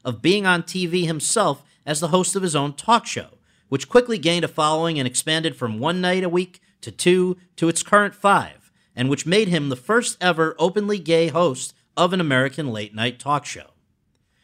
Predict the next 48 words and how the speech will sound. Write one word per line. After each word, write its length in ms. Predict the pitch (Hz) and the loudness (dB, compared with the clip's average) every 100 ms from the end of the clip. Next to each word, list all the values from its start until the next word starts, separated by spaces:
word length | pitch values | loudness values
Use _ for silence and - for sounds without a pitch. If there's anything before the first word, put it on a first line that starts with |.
| _ _ | _ _
Over 200 | - 240 | 0 2
the 80 | 294 | 0
course 260 | 269 240 208 | 2 2 4
of 80 | |
our 80 | 196 | 0
conversation 680 | 190 196 175 165 214 214 185 | 2 0 0 0 0 0 -4
at 100 | 135 | -2
the 80 | 127 | -2
Empire 320 | 127 131 120 | -2 -2 -2
Hotel, 440 | 120 123 156 170 | 0 -2 0 -2
Cohen 320 | 180 185 208 202 | 0 -2 0 2
and 80 | |
I 220 | 165 147 151 | 0 0 -2
discussed 560 | 151 - - - - | -4 -4 -2 -2 -4
a 60 | 151 | -2
wide 240 | 151 147 | 0 0
range 280 | 156 185 180 | 0 -4 -4
of 100 | 135 | -6
topics. 600 | - 98 - - - - - _ _ | -10 -14 -14 -20 -16 -16 -16 _ _
Among 300 | 123 180 220 | 0 2 2
them, 160 | 120 - _ _ _ _ | 0 -6 _ _ _ _
what 140 | 143 233 | 2 2
it 60 | |
was 180 | 269 190 | 2 0
like 220 | 202 196 | 2 2
growing 320 | - 160 175 175 | 4 4 6 0
up 160 | 175 | 0
as 140 | 131 131 | -2 0
an 80 | |
ambitious 560 | 127 110 170 185 202 185 | 0 0 -2 0 -2 -4
but 200 | - 107 | -8 -16
closeted 600 | - 147 170 175 175 139 | -6 0 0 2 -2 0
gay 180 | 135 165 | 0 0
boy 320 | 143 151 160 | 0 0 0
in 140 | 151 | -2
Saint 260 | 131 156 143 | -4 -6 0
Louis 340 | 190 185 139 - _ _ | 4 4 2 -6 _ _
at 120 | 139 | -4
a 40 | |
time 320 | 147 170 180 190 | -2 2 2 2
when 120 | 165 | 0
he 80 | 151 | 0
felt 300 | 180 170 - | -2 -2 -4
he 40 | |
couldn't 320 | - 190 180 | -6 -4 -2
acknowledge 460 | 165 143 190 214 147 | -2 0 2 2 0
his 120 | 131 | -4
sexuality 800 | - 135 139 131 135 135 139 | -6 -6 -4 -2 0 -2 -4